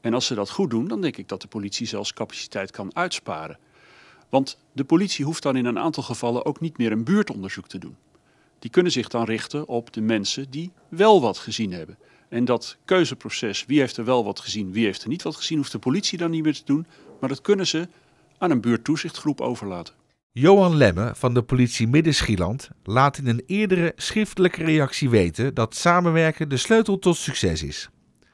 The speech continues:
Speaker 2: Samen houden de wijk veilig. Hulp van buurtbewoners en natuurlijk ook van buurttoezicht is vaak onmisbaar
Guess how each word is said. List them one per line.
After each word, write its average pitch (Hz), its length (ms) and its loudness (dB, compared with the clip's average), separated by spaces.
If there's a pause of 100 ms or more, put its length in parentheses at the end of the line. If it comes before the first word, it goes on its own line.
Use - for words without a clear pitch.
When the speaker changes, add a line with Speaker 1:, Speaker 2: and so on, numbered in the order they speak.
(640)
Speaker 2:
Samen 214 540 0
houden 165 400 4
de 135 60 0
wijk 104 260 0
veilig. 92 600 -2 (240)
Hulp 143 280 4
van 131 220 -4
buurtbewoners 175 680 2
en 170 120 -10
natuurlijk 208 400 -4
ook 175 180 0
van 143 220 -4
buurttoezicht 131 560 0
is - 200 -6
vaak 120 340 -2
onmisbaar 175 640 0